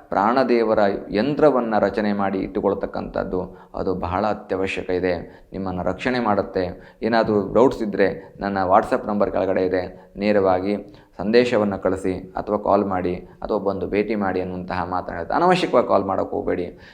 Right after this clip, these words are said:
ಏನು ಅವಶ್ಯಕತೆ ಇದೆಯೋ ಅದಕ್ಕೋಸ್ಕರ WhatsApp ಮಾಡಿ ಅನ್ನುವಂಥ ವಿನಂತಿ ಇದೆಲ್ಲವೇ. ವಿನಂತಿಯನ್ನು ಮಾಡ್ತಾ ಜುಲೈ ಎರಡು ಸಾವಿರದ ಇಪ್ಪತ್ನಾಲ್ಕರ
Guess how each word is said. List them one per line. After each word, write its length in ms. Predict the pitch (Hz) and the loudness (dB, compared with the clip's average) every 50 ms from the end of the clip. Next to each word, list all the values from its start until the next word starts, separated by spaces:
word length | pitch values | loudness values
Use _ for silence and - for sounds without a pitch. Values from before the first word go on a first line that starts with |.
| - _ - | -20 _ -6
ಏನು 280 | - 123 147 175 170 147 | 0 2 4 4 4 6
ಅವಶ್ಯಕತೆ 560 | 139 147 139 - 143 135 131 127 104 107 104 | 6 4 4 4 2 2 2 2 2 2 0
ಇದೆಯೋ 180 | 101 101 98 | 2 0 0
ಅದಕ್ಕೋಸ್ಕರ 560 | - - - 107 107 110 110 104 - - 113 127 151 160 - - - - - - | 0 0 -2 -2 -2 -2 -4 -4 -4 -2 -2 0 0 -2 -4 -8 -16 -10 -4 0
WhatsApp 400 | 87 98 - - 113 104 104 98 | 0 0 0 0 -4 -6 -4 -4
ಮಾಡಿ 200 | 95 95 92 92 | -4 -2 -2 -4
ಅನ್ನುವಂಥ 260 | 92 92 92 90 87 87 | -4 -6 -8 -8 -6 -4
ವಿನಂತಿ 380 | 95 120 156 180 190 185 151 110 | 0 2 2 4 2 2 2 2
ಇದೆಲ್ಲವೇ. 580 | 98 90 90 87 87 85 82 - - - - - - - - - _ - | 2 2 0 0 0 -2 -4 -6 -10 -14 -18 -20 -20 -20 -20 -18 _ -6
ವಿನಂತಿಯನ್ನು 520 | 107 127 147 151 143 - 107 101 98 95 | -2 -2 0 0 0 -2 -2 -2 -2 -4
ಮಾಡ್ತಾ 360 | 92 92 95 101 98 - - 110 110 107 - - - - - - | -4 -4 -4 -4 -4 -2 0 0 0 -2 -6 -14 -20 -16 -8 -2
ಜುಲೈ 260 | 104 107 117 117 110 | 0 2 4 4 4
ಎರಡು 180 | 104 90 90 92 | 4 2 0 -2
ಸಾವಿರದ 360 | 90 95 92 90 92 - - | -2 -2 -2 -2 -2 -2 -6
ಇಪ್ಪತ್ನಾಲ್ಕರ 680 | 92 - - 95 87 - 95 90 90 87 90 92 92 | -6 -6 -4 -6 -6 -6 -6 -8 -6 -6 -6 -4 -4